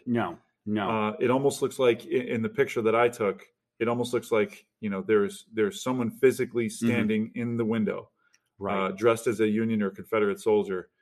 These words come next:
Speaker 2: And, and I can promise you, when I was taking the pictures, now, now, quick reminder, ten years ago,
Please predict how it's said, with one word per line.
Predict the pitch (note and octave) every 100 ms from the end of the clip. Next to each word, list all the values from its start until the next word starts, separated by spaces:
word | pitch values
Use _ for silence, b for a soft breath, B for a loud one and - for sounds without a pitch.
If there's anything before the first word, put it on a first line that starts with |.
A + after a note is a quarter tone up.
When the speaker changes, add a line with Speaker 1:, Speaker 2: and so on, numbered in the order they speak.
| _ _ _ -
Speaker 2:
And, | G#2+ G2+ G2 G2
and | G#2+
I | G#2
can | G#2 G2
promise | B2 B2 A2+ -
you, | G2+
when | G2 G#2
I |
was | A2+
taking | A2 A2+ G#2+
the |
pictures, | - A#2+ A2+ G2+
now, | G#2+ G2 G2
now, | G#2+ G2+ - - - _ G#3+ _ - _ -
quick | - F3+
reminder, | B2+ A2+ A#2 G#2 F#2 -
ten | D#3 D3
years | C#3+ B2
ago, | G#2 F#2+ F#2